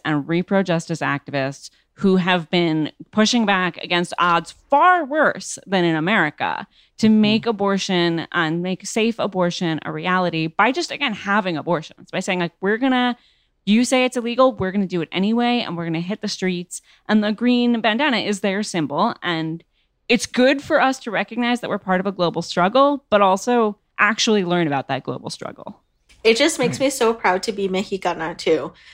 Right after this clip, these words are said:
Speaker 3: So <laughs> my biological dad's, uh, family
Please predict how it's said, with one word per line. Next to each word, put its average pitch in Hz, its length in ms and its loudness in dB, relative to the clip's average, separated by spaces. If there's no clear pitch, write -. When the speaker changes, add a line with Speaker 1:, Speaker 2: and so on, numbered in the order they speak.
Speaker 3:
So 180 600 2
<laughs> - 20 -20
my 175 580 0
biological 180 880 2
dad's, 160 540 -2
uh, 160 440 -4
family 156 600 -6